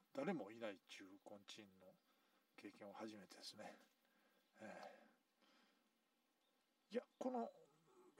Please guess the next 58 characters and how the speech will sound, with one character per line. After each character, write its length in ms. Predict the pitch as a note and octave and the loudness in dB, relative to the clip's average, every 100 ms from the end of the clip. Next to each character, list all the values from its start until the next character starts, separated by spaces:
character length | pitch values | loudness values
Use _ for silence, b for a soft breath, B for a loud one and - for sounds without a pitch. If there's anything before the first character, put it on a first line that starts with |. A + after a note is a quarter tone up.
| F4 | 0
一 260 | - C#4 | 6 8
番 240 | B3+ C4+ C4+ | 12 12 12
の 80 | |
驚 340 | B3+ B3+ B3+ B3 | 12 12 10 10
き 120 | - | 8
は 100 | A3+ | 6
白 320 | - - G3 | 8 12 12
川 300 | F#3+ A3+ B3 | 12 12 12
砂 160 | C4 G#3 | 12 10
の 120 | E3 | 10
上 200 | C3+ C3+ | 12 12
に 100 | C3 | 10
雪 200 | D3 - | 6 10
が 100 | C3+ | 10
積 140 | - D#3+ | 10 8
も 100 | D#3 | 8
っ 40 | - | 8
て 100 | - C#3 | 10 12
な 100 | C3+ | 12
い 40 | |
っ 20 | |
て 80 | - | 12
い 20 | |
う 40 | A3+ | 12
の 80 | D3+ | 12
が、 160 | G#2+ - _ | 12 6 _
こ 100 | - | 6
れ 80 | F3 | 8
驚 420 | E3+ C#3+ C3+ B2+ | 10 10 10 10
き 120 | - | 6
で 80 | G#2+ | 0
す 100 | - | -2
ね。 120 | G#2+ A2 - _ _ _ b b b b b _ _ _ _ - | -6 -6 -8 _ _ _ b b b b b _ _ _ _ 0
だ 80 | A3+ | 2
か 20 | |
ら 40 | |
そ 120 | F3+ A3+ | 6 8
れ 60 | |
だ 100 | G#3 | 8
け、 100 | - | 8
え 840 | F#3 F3 D#3 C3+ B2+ B2+ B2 A#2 A#2 | 8 10 10 10 10 10 10 8 6
ー、 40 | C3+ B2 | 4 2
う 20 | B2 | 2
ん、 40 | |
先 240 | - C#3+ C#3+ | 4 8 10
ほ 80 | |
ど 100 | C#3 | 10
も 60 | B2+ | 8
言 80 | B2 | 6
い 20 | |
ま 120 | C3 | 6
し 80 | B2+ | 8
た 80 | B2+ | 10
よ 160 | B2 B2 | 10 10
う 40 | |
に、 240 | F3 G#3+ D#3+ B B - | 8 8 4 B B 6
え 1500 | B2 A#2 A#2 A#2 A2+ A2+ A2+ A2 A2 A2 A2 G#2+ G#2+ G#2 | 8 10 10 8 8 8 6 6 4 4 4 4 4 2
ー、 40 | G#2 | 0